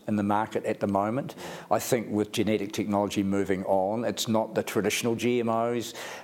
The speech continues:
um, it's genetic engineering. We know that crispr and other things, there are new opportunities emerging. But, you know, as I said to a scientist the other day,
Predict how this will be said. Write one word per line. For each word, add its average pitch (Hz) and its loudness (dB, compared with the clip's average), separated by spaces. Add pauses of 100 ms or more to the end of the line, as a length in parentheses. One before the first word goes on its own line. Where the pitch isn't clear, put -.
um, 95 2
it's 101 0
genetic 101 0
engineering. 98 0
We 98 0
know 98 2
that 98 0
crispr - 0
and 92 0
other 92 2
things, 98 0 (300)
there 107 4
are 98 2
new 113 2
opportunities 101 0
emerging. 104 0
But, 104 2 (340)
you 120 2
know, 113 2
as 120 0
I 120 2
said 139 0
to 120 4
a 107 2
scientist 113 0
the 104 4
other 98 2
day, 98 0